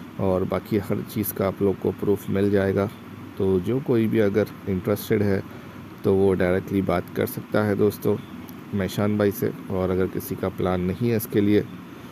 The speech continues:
तो आप लोगों से रिक्वेस्ट है कि इस वीडियो को आप ज़्यादा से ज़्यादा शेयर कीजिए, ताकि किसी को एक अच्छी चीज़ मिल जाएगी। और दोस्तों, अगर किसी को वीडियो अपलोड करवानी है, तो वो अपना WhatsApp नंबर हमें कमेंट में दीजिए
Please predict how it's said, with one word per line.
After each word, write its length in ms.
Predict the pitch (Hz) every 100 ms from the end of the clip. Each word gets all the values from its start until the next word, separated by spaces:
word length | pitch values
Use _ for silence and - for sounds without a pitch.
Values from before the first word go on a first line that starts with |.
| - - -
तो 80 | 95
आप 200 | 95 98
लोगों 240 | 95 92
से 200 | 95 -
रिक्वेस्ट 440 | 92 90 110 104 107
है 80 | 95
कि 120 | 101
इस 180 | 92 101
वीडियो 280 | 92 95
को 180 | 95 95
आप 60 | 92
ज़्यादा 240 | 92 92
से 120 | 92
ज़्यादा 500 | 98 92 92 92 - - -
शेयर 180 | 107
कीजिए, 400 | 110 117 101 104
ताकि 420 | 101 - 92 95 95 - - - - - - -
किसी 240 | - - 123
को 160 | 117
एक 160 | 107 -
अच्छी 260 | - -
चीज़ 340 | 104 104 98 - -
मिल 320 | 95 90 90
जाएगी। 380 | 85 85 85 90 - - - - -
और 120 | 90
दोस्तों, 400 | 90 104 - -
अगर 160 | 101 101
किसी 320 | - 95 98
को 180 | - 95
वीडियो 300 | 92 101 113
अपलोड 240 | 120 110
करवानी 440 | - 104 104 107 107
है, 220 | 107 101 - - - - - -
तो 80 | 98
वो 100 | 98
अपना 220 | 95 107
WhatsApp 460 | 92 92 90 117 107
नंबर 280 | 107 101 101
हमें 180 | 98 98
कमेंट 380 | 92 95 107
में 100 | 107
दीजिए 380 | 104 104 104 107